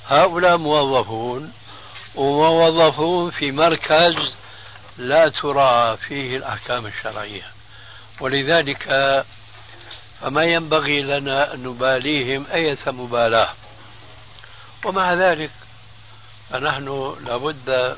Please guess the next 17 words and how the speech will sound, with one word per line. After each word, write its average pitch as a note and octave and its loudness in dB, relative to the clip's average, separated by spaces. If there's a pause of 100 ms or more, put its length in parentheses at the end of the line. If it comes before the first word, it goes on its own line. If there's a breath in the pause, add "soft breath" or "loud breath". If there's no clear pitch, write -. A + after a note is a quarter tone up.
(140)
من B2 -10
أن B2 -10
نجيب A#2 -6
على A2 -6
هذا، G#2 -4 (1700 loud breath)
لأنني F#3 4
أعلم D3+ 6 (360)
أن C3+ 2 (300)
بعضا C#3+ 4 (480)
أو D3 8
كثيرا E3+ 2
من D3 -4
طلاب B2+ 2
العلم، A2 -2 (1000 loud breath)
من B2 -6
طلاب D3 2
العلم، C#3+ 2